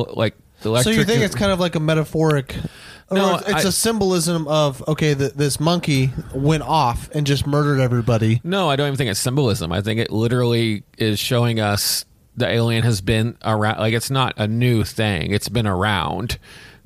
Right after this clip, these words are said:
Speaker 1: because this, it, because its
Speaker 2: Yeah.
Speaker 1: presence forced this monkey to go crazy.
Speaker 2: Oh, I don't
Speaker 1: like
Speaker 2: think
Speaker 1: the
Speaker 2: the
Speaker 1: horses.
Speaker 2: Oh, I don't think the presence of the alien made it go crazy.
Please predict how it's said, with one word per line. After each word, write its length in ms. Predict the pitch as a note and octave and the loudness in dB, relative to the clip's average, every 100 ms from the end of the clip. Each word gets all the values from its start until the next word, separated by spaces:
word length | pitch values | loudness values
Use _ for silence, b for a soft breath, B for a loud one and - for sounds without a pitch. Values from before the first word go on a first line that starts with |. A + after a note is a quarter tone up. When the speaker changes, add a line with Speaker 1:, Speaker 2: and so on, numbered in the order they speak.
| A2 | -4
Speaker 1:
because 500 | G#2 A#2 G#2 G2+ G2 | -2 0 2 2 0
this, 240 | A2+ G#2 - | -2 -2 -4
it, 180 | - G2+ | -4 -2
because 340 | G#2 A#2+ A2 A#2 | -2 0 0 2
its 180 | D3+ | 0
Speaker 2:
Yeah. 100 | A3+ | 2
Speaker 1:
presence 420 | C3 D3 B2 A#2 - | 2 2 0 -4 -4
forced 360 | C#3+ B2 - | 0 0 0
this 200 | A2 - | -2 -2
monkey 380 | A2 A2+ A#2 G2 | -2 -2 0 -2
to 100 | G2+ | 0
go 160 | F#2+ F2+ | -2 -2
crazy. 640 | A2 G2+ G2 D#2 F2 A#2 - | 0 0 0 -2 -2 -4 -4
Speaker 2:
Oh, 140 | C3+ | -2
I 80 | C3+ | 0
don't 80 | E3 | 0
Speaker 1:
like 120 | A#2 | 0
Speaker 2:
think 100 | C3+ | 0
Speaker 1:
the 40 | G#2 | 2
Speaker 2:
the 60 | |
Speaker 1:
horses. 600 | A#2+ G2+ C#2+ - A#2 - A#2 B B B _ | 0 0 -4 -4 -4 -6 -8 B B B _
Speaker 2:
Oh, 140 | A#2+ A#2 | -2 0
I 100 | B2+ | 0
don't 140 | E3 | 0
think 160 | D#3 A#2+ | -2 -4
the 80 | G#2+ | -2
presence 460 | A2+ A2+ A2 A2+ | -2 0 -2 -4
of 60 | G2+ | -4
the 120 | F#2 | -2
alien 280 | G#2+ A2 G2+ | 0 0 -2
made 120 | F#2+ | -4
it 80 | - | -4
go 80 | - | -8
crazy. 500 | - - C#3+ - D3+ | -10 -10 -8 -6 -8